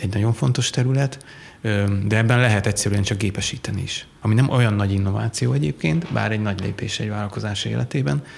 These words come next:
de amikor az automatizáció már olyan eszközök automatizálását jelenti, vagy olyan folyamatok automatizálását jelenti, ahol nem csak egyszerűen,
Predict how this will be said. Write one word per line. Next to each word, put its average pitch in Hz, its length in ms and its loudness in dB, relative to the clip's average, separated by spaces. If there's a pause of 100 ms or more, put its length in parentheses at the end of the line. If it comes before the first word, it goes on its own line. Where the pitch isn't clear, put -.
(360)
de 123 100 2
amikor 123 200 4
az 123 80 6
automatizáció 113 800 2
már 110 160 4
olyan 120 160 4
eszközök 101 420 0
automatizálását 101 1080 0
jelenti, 101 280 0
vagy 104 140 2
olyan 113 200 4
folyamatok 107 420 0
automatizálását 104 920 -4
jelenti, 104 400 -2 (540)
ahol 107 520 2
nem 123 200 4
csak - 180 0
egyszerűen, 98 640 0